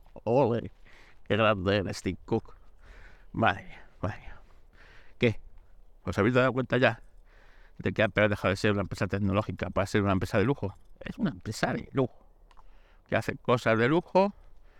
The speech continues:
para el cliente de lujo, con chorradas que tienen, las cosas de lujo. Y ya está. Está bien. Ya está. El resto, el resto es todo mentira. Es mentira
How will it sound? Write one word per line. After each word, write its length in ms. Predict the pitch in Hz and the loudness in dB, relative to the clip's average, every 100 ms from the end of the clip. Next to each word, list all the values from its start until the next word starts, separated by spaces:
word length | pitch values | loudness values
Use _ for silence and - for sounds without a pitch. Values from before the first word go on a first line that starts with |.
| - - - | -20 -20 -4
para 220 | 101 95 101 | 2 2 2
el 80 | |
cliente 440 | - 78 82 - 123 | 0 -2 -2 -2 0
de 100 | 185 | 2
lujo, 480 | 247 240 233 220 - - - - - - - - - - | 2 0 0 0 -2 -16 -20 -20 -20 -18 -18 -18 -20 -6
con 240 | - 104 | 0 2
chorradas 480 | - 85 98 101 101 | 2 -2 0 0 0
que 100 | 123 | -4
tienen, 440 | 120 160 160 180 - - - - - - - _ - - | 0 2 2 0 -4 -16 -20 -20 -20 -20 -20 _ -20 -14
las 100 | - | -6
cosas 320 | 320 - 117 | -4 -4 -8
de 60 | - | -12
lujo. 40 | - - - - - - - _ - | -20 -20 -20 -20 -20 -20 -20 _ -20
Y 100 | - | -18
ya 80 | - | -18
está. 320 | - - - _ - - - - | -18 -20 -20 _ -20 -20 -20 -6
Está 260 | - 156 - | 4 4 4
bien. 200 | - - - - - - - - | -4 -16 -12 -8 -6 -8 -14 -16
Ya 80 | - | -16
está. 260 | - - - - - | -16 -16 -16 -16 -10
El 160 | 101 101 | -4 2
resto, 420 | 156 - 165 233 - - | 0 2 0 0 -4 -12
el 140 | 98 | -6
resto 280 | - - 147 | -6 0 2
es 200 | 170 - | 2 -2
todo 260 | - 175 | -2 -2
mentira. 640 | 208 - - - - 135 - - - - - - - - | -2 -4 -10 -10 -4 -4 -4 -20 -20 -20 -20 -20 -20 -8
Es 160 | 98 98 | -6 -4
mentira 580 | 92 - 127 107 95 | -6 0 2 2 -2